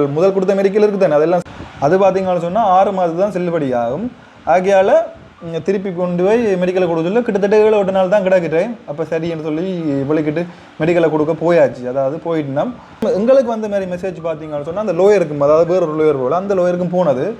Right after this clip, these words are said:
அந்த லாயர், அதாவது பழைய லாயர் நினைக்கிறேன், அந்த பழைய லாயர் சொல்லல, அதாவது அண்ணாக்கு சொல்லல இப்படி மெசேஜ் வந்தேன்ட்டு. என்ன காரணம்னு கேட்டீங்கன்னு சொன்னா, அதாவது நீங்க வ-, அண்ணா வேற லாயர்கிட்ட போயிட்டான்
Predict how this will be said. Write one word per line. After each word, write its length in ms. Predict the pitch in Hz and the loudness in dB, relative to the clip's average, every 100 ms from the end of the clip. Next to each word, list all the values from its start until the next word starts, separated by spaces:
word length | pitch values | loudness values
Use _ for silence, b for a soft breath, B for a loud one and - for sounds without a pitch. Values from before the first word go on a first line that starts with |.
| B B B B - | B B B B -4
அந்த 140 | 180 226 240 | 0 2 4
லாயர், 240 | 196 151 | 4 4
அதாவது 180 | 160 190 214 | 4 2 2
பழைய 220 | 180 202 | 0 2
லாயர் 280 | 185 156 143 | 2 0 0
நினைக்கிறேன், 300 | 135 120 120 127 | -4 -6 -6 -6
அந்த 160 | 165 160 | -6 -2
பழைய 260 | 160 175 160 | 0 0 0
லாயர் 240 | 156 214 247 | -2 -4 -2
சொல்லல, 400 | 214 220 156 131 | 2 2 2 4
அதாவது 220 | 131 127 135 | 2 2 0
அண்ணாக்கு 320 | 151 156 147 | 0 -4 -2
சொல்லல 240 | 156 151 139 | -4 -4 -4
இப்படி 140 | 143 | -4
மெசேஜ் 240 | 143 165 147 | -2 -2 -2
வந்தேன்ட்டு. 320 | 139 131 165 208 B B 175 | -4 -4 -4 -6 B B 0
என்ன 160 | 233 233 | 2 2
காரணம்னு 360 | 226 214 202 | 2 0 0
கேட்டீங்கன்னு 400 | 196 180 180 165 170 | 0 -2 -4 -4 -4
சொன்னா, 200 | 160 262 - - - - - - - 165 | -4 -6 -8 -20 -20 -20 -20 -20 -6 2
அதாவது 280 | 185 185 202 208 | 4 4 2 -2
நீங்க 160 | 214 190 | 0 2
வ-, 100 | 180 165 | 2 0
அண்ணா 180 | 185 208 | -2 2
வேற 140 | 208 202 | 2 2
லாயர்கிட்ட 280 | 185 175 175 170 | 2 2 2 2
போயிட்டான் 360 | 156 131 123 | 2 0 -4